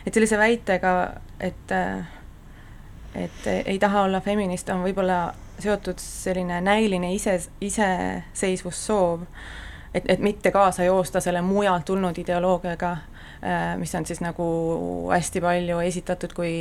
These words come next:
läänest toodud mingit produkti, sest kuna, ähm, mm,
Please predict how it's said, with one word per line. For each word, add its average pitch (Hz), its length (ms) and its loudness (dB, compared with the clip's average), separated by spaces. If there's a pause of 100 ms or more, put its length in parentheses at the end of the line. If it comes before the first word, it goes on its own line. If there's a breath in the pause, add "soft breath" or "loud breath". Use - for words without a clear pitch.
läänest 180 520 2
toodud 170 360 0
mingit 170 300 -6
produkti, 170 640 -2 (400 loud breath)
sest - 220 -4
kuna, 170 420 0 (140)
ähm, 170 760 -4 (1600 loud breath)
mm, 175 720 -6